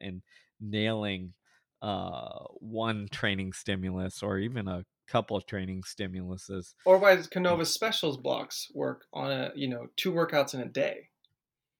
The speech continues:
Speaker 1: Yep. Yep. Exactly. Or why, you know, the famed, uh, Kenyan training of,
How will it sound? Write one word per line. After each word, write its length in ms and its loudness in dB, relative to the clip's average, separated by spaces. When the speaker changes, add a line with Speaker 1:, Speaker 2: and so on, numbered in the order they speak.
Speaker 1:
Yep. 180 0
Yep. 180 2
Exactly. 560 0
Or 560 6
why, 420 0
you 160 -10
know, 260 -4
the 160 -4
famed, 540 -6
uh, 460 -6
Kenyan 380 -6
training 500 -6
of, 400 -2